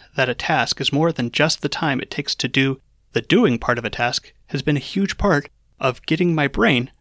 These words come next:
to work around my time blindness. When you are seeing every part of a task, it makes accurate predictions so much easier. But let me acknowledge that just knowing this isn't going to solve everything.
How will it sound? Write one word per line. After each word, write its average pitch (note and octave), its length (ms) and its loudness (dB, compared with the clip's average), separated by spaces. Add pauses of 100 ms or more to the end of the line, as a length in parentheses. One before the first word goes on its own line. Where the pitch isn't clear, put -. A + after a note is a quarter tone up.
(120)
to - 100 -6
work C#3+ 300 -2
around D3 440 0 (180)
my B2 80 -4
time C#3+ 280 0
blindness. - 600 -2 (600)
When C#3+ 120 2
you D3+ 80 4
are D#3 80 2
seeing E3 460 4
every G3 200 -2
part G#3 240 2
of D#3 60 0
a C3 60 2
task, - 520 -4
it D#3 160 -6
makes D#3 300 0 (240)
accurate F3 380 2
predictions D#3+ 640 0 (220)
so - 400 0
much D#3 220 4
easier. B2 480 -2 (960)
But - 240 2 (520)
let A3+ 120 0
me B3+ 120 0
acknowledge F3+ 540 0 (140)
that - 240 0 (140)
just G3+ 320 0
knowing D#3+ 260 4
this A#2 200 0
isn't E3 280 0
going C#3+ 200 0
to - 60 0
solve B2+ 280 0
everything. - 420 -6